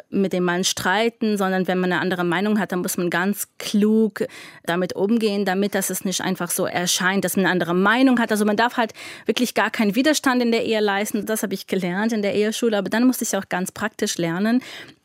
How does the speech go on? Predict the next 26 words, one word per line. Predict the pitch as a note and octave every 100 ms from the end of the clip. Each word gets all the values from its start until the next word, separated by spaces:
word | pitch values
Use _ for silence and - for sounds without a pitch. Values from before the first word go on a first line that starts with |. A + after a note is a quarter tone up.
| _ -
wie | G#3+
man | G#3 G3+ G3+
Kinder | - B3+ G3 C#3+ C#3 -
produziert. | F#3 E3+ - - - -
Und | F#3+
dann | B3+ C#4+
wird | C4
erklärt, | A3+ - - A3 C4+ D4+ D4+
wie | A3
der | G#3 G3+
Körper | - G3+ A3+ G#3+ G#3
so | G3 F#3+ F#3 F3+
halbwegs | F#3 F#3+ G3 F#3+ - - - - - - - -
funktioniert | - F#3 F3+ - F3 F#3+ A3+ A#3+ B3+ B3+ B3+ - -
und | F#3+ F#3 F#3
was | F3+ -
man | F3+
damit | F3+ F3+
zu | - F#3 _ -
tun | - C4+ C4+ C4+ C4 B3+
hat, | B3 A#3 A#3+ - -
um | G#3+ G#3 G#3 G3+ - _ _ _ - -
die | G3+
Kinder | G3 G3+ F#3
zu | - F#3
kriegen. | - A#3+ B3+